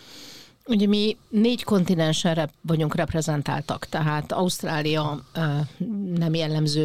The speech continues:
tehát nagyon kevés. Vannak, vannak ausztrál sportújságírók, de, de úgy külön kontinentális szerveződés nincs, de a másik, ö, négy kontinensen természetesen aktív mozgás van. És, ö, és hát ugye egy, egy elnöki pozícióhoz minden négy kontinens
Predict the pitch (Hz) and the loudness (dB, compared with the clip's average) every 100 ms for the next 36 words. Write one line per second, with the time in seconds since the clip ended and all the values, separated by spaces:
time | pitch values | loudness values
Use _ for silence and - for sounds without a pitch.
0 | 147 147 143 151 151 151 156 151 143 185 | 0 -2 0 2 0 -2 -2 0 0 0
1 | 196 170 170 170 156 165 165 156 185 175 | 0 0 0 0 0 0 -2 -2 -2 0
2 | 180 180 170 160 156 151 151 147 160 156 | 0 0 2 2 2 0 -2 -2 -2 0
3 | 127 175 - 208 180 - - 202 190 165 | 0 -2 0 2 2 -2 -2 -2 -2 -2
4 | 151 151 143 131 - 151 143 143 143 - | -2 -2 -2 0 2 2 2 0 0 0
5 | 196 311 277 165 156 160 - 151 - - | 0 0 -2 -2 0 -2 -2 -4 -8 -8
6 | 175 135 151 - 143 143 147 135 - 143 | -4 0 -2 0 -2 0 0 0 0 -2
7 | 147 139 147 - 151 - - - - - | -2 -2 -2 -2 -2 0 -2 -4 -10 -10
8 | - - - 175 - 190 151 156 160 151 | -10 -12 -4 -4 -2 0 2 4 2 0
9 | 143 - 156 170 226 262 - - - - | -2 0 2 2 2 -2 -12 -20 -20 -20
10 | - _ - 170 160 165 - - 180 160 | -20 _ -2 0 2 0 0 2 2 4
11 | 165 - - 190 220 208 214 196 185 - | 0 -2 -8 -2 0 2 2 2 0 -2
12 | 180 165 139 - 196 220 220 196 202 190 | -2 -2 -4 -2 2 2 2 0 0 2
13 | 214 185 202 185 123 - 143 127 127 135 | 2 2 4 2 0 -2 -2 0 -2 0
14 | - - | -2 -4